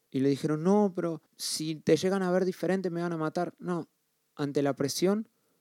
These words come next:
Daniel asumió mantenerse valiente y firme. Y Dios bendijo eso. Tiempo después, ¿sabes qué pasó?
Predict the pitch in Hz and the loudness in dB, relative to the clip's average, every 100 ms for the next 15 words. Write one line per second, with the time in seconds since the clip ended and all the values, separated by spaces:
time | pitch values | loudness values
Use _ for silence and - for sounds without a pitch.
0 | _ _ 143 143 165 160 165 - 139 147 | _ _ -4 0 0 0 -2 -6 -4 -2
1 | 147 127 123 123 131 - 120 113 117 127 | -2 -2 -2 -4 -4 -2 -2 0 0 0
2 | 107 101 104 - 135 110 87 - _ _ | 0 -6 -10 -2 2 2 0 -10 _ _
3 | - 147 175 175 160 160 170 - 110 - | -2 2 4 4 0 0 -2 -2 -4 -6
4 | 107 104 _ _ _ _ _ 180 190 185 | -10 -16 _ _ _ _ _ 0 2 4
5 | 170 190 202 190 190 190 175 170 - 214 | 4 4 2 4 2 2 0 2 2 2